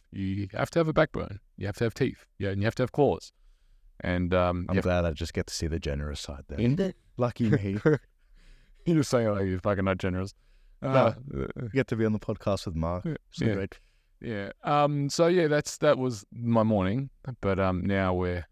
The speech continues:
Speaker 1: we're good. So today we're gonna be heading into philosophy,
Speaker 2: I
Speaker 1: talking
Speaker 2: know.
Speaker 1: about
Speaker 2: The old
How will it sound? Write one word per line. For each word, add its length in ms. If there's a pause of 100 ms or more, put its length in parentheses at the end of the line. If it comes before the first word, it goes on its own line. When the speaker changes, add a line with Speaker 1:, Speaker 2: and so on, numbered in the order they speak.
(100)
Speaker 1:
we're 140
good. 260
So 160
today 320
we're 140
gonna 180
be 140
heading 260
into 720 (240)
philosophy, 680 (280)
Speaker 2:
I 80
Speaker 1:
talking 260
Speaker 2:
know. 60
Speaker 1:
about 220
Speaker 2:
The 80
old 80